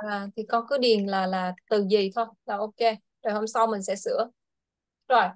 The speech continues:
bây giờ mình sẽ quay lại với cái bài của con. Nào, bài về nhà của con đâu rồi?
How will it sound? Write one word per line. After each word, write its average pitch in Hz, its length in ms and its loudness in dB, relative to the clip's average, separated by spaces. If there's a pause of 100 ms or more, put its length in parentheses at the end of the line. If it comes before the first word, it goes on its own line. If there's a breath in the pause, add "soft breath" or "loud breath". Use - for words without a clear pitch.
(100)
bây 247 180 2
giờ 240 140 6
mình 202 180 -2
sẽ - 140 -2
quay 233 260 4
lại 214 280 0
với 240 120 -2
cái 285 100 -4
bài 214 280 0
của 190 100 -8
con. 208 220 0 (3750)
Nào, 202 200 -4
bài 185 320 -4
về 190 100 -4
nhà 180 300 -4
của - 80 -10
con 196 320 -6
đâu 185 180 -6
rồi? 185 160 -10